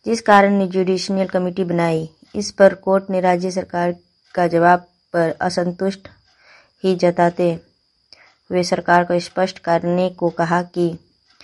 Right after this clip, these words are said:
vigilance जांच का निर्णय कब हुआ और निर्णय लेने से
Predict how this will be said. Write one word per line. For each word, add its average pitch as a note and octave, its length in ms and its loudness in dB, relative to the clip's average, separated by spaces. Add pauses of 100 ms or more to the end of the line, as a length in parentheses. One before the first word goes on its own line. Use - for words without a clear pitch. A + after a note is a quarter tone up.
(480)
vigilance F#3 840 0 (160)
जांच F3+ 260 -2
का F3+ 160 -4
निर्णय F3 560 0
कब F3+ 180 -2
हुआ E3+ 240 4
और F3 240 2
निर्णय F3 440 0
लेने F3 300 0
से F#2 120 -8